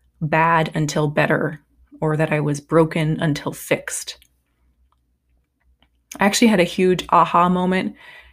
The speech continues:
uh, this past week when I read something written by my friend Megan from Healing Unscripted. I talk about her a lot,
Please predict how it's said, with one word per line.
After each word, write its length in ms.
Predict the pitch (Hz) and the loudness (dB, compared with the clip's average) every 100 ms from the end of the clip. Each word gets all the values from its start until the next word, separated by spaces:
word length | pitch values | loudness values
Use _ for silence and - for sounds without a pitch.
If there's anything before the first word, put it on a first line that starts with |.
| _ _ _ _ _ _ - | _ _ _ _ _ _ -6
uh, 160 | 165 | -4
this 160 | 160 190 | -2 -4
past 320 | - 180 180 | -4 -4 -2
week 220 | 175 185 | -2 -2
when 100 | 180 | -2
I 80 | 165 | -2
read 200 | 156 160 | 0 -2
something 420 | 156 165 170 160 | 0 -4 -2 -2
written 260 | 156 - 170 | -2 -2 -2
by 300 | 160 156 160 | 0 0 0
my 140 | 160 | -2
friend 320 | 160 - 160 160 | -2 -2 0 0
Megan 320 | 165 180 180 | 0 0 -2
from 200 | 170 151 | -2 -6
Healing 360 | 147 170 170 | -4 -4 -4
Unscripted. 800 | 165 160 160 - 175 - 196 233 - _ _ _ _ _ _ _ | -4 -6 -6 -4 -4 -2 -4 -6 -10 _ _ _ _ _ _ _
I 60 | 196 | -6
talk 260 | - 269 330 | -2 2 4
about 240 | 339 330 | 6 6
her 140 | 269 269 | 6 4
a 80 | |
lot, 440 | 226 165 180 311 | 4 2 0 -4